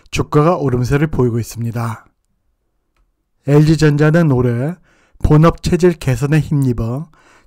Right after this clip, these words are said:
지난 이천이십 년 실적을 뛰어넘는 호실적이 예상됩니다. 엘지 전자의 주가는 오월 십칠 일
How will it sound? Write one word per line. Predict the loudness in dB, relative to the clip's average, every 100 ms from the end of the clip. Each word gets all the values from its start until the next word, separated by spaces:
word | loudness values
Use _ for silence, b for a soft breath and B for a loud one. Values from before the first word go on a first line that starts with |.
| -6
지난 | 0 0 0
이천이십 | -4 -6 -4 -4 -4 -4 -2
년 | -2 -4
실적을 | -8 -12 -4 -2 -2
뛰어넘는 | -4 -2 0 0 -2 -2
호실적이 | -2 -2 -2 -6 -8 -6 -6 -6
예상됩니다. | -6 -4 -4 -4 -4 -4 -6 -8 -12 _ _ _ _ _ _ _ _ _ _ _ _ _ _ _ _ _ _ _ _ _ _ _ _ _ _ 0
엘지 | 4 4 4
전자의 | 4 2 4 2
주가는 | 0 -4 -2 0 0
오월 | 0 2 2
십칠 | 0 -8 -8 -6
일 | -4 -4 -6